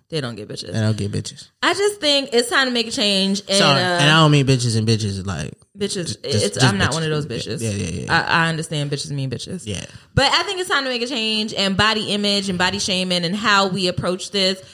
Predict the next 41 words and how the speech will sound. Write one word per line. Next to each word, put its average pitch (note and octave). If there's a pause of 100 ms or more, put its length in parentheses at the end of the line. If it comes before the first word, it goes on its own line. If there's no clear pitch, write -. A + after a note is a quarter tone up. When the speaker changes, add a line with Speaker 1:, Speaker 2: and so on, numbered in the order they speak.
(120)
Speaker 1:
because B3+
I B3
don't B3+
wanna A#3
get G#3
to G#3
it. -
I, G3
I -
just A3+
want A3
everybody G3
to F3+
know F#3
that E3
this F#3+
is -
something F#3
that's D3+
constantly F3
changing. F#3+
Speaker 2:
Yeah. D#3
Speaker 1:
Right G3+
now, G3+
the F#3+
trend F#3+
is F3+
curvy, G#3+ (520)
thick. A3
Speaker 2:
Hey, F#3+ (100)
that, F3
that G3+
video G3
of C#3+
them C#3+
girls C#3
on B2
that B2
airplane A#2+
coming G#2
back, G2+